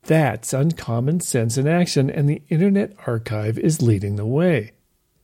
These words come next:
Alexa, the company's technology, still powers the archive, which was founded the same year, even though Cayley and Gilliatt sold the company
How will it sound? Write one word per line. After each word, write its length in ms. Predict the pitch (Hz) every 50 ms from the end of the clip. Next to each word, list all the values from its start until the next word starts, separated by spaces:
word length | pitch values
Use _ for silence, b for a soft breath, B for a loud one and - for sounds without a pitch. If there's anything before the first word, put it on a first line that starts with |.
| _ _ -
Alexa, 480 | 147 139 147 180 220 208 - - 254 240
the 140 | 247 233
company's 680 | - - - - 190 185 185 - 208 185 180 180 160 -
technology, 720 | - - 170 165 - 175 165 180 190 175 143 123 131 127
still 480 | - - - - - 156 147 185 226 220
powers 540 | - - 180 160 139 135 135 143 143 127
the 140 | 120 131 - - _ -
archive, 720 | 185 190 208 202 - 147 123 113 107 110 113 113 110 - _ _ _ _
which 220 | 165 147 139 -
was 200 | 156 143 139 -
founded 420 | - 151 131 127 120 127 135 131
the 140 | 120 131 131
same 360 | - - 147 117 110 107 107
year, 520 | 113 131 160 175 147 123 117 123 - - _ _ _ _ _ -
even 280 | - 180 214 240 233 226
though 160 | 233 226 202
Cayley 500 | - - - 180 165 165 170 170 180 175
and 180 | 160 156 131
Gilliatt 560 | 135 180 226 233 185 120 107 101 104 - _ -
sold 380 | - - - 226 269 240 160
the 80 | 139 117
company 560 | - 120 107 101 - 113 107 110 120 151